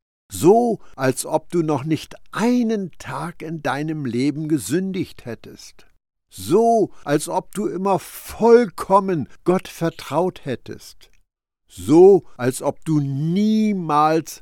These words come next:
wankelmütig gewesen wärst. So, als ob du immer vollkommen gewiss gewesen wärst. Und weißt du, warum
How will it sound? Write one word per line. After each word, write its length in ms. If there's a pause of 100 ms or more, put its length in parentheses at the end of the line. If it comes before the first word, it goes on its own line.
(140)
wankelmütig 1200 (160)
gewesen 720
wärst. 540 (360)
So, 460 (140)
als 240
ob 240
du 140
immer 360
vollkommen 1300 (260)
gewiss 640
gewesen 640
wärst. 640 (880)
Und 120
weißt 360
du, 420 (140)
warum 760